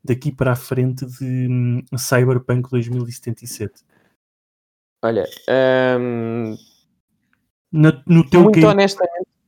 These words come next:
Speaker 2: pá, muito honestamente, eu confesso que eu estava à espera que isto fosse mais Fallout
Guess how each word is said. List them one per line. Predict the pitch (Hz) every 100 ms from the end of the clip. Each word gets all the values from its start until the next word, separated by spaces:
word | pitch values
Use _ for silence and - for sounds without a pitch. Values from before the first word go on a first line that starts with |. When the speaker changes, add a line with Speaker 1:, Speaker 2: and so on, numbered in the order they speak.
| _ _ _ _ _ _ _ _ _ -
Speaker 2:
pá, | 220 -
muito | 233 262 277
honestamente, | 262 254 254 226 220 233 233 - _ -
eu | 202 208 196
confesso | 208 196 - 196 196 196 - 214 -
que | - 196 - _ _ _
eu | 185 185
estava | - 220 208
à |
espera | 196 - 180 180
que | 185 -
isto | 185 -
fosse | - 185 190
mais | 185 180
Fallout | - 165 151 151 165 - -